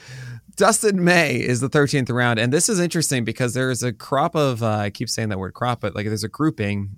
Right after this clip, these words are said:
of former big names that are looking for a redemption season. Uh, Frankie Montas, Jack Flaherty, Lucas Giolito are here, Tyler Mahle,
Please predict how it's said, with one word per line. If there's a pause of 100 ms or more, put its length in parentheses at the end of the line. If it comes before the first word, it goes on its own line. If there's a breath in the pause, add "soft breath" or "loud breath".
(100)
of (1040)
former (320)
big
names
that (120)
are
looking
for
a
redemption
season. (720)
Uh,
Frankie
Montas, (360)
Jack
Flaherty,
Lucas
Giolito
are
here,
Tyler
Mahle,